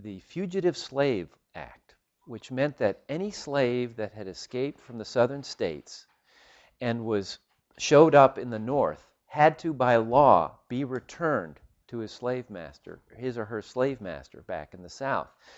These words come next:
And this meant that suddenly slavery was no longer a regional issue. You could not be a, a northern gentleman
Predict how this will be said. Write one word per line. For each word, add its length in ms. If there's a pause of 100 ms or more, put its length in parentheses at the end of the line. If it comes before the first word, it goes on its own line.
(340)
And 80
this 200
meant 260
that 220
suddenly 420
slavery 560
was 220
no 240
longer 640 (120)
a 60
regional 640
issue. 400 (160)
You 140
could 160
not 300
be 260
a, 340
a 160
northern 540
gentleman 560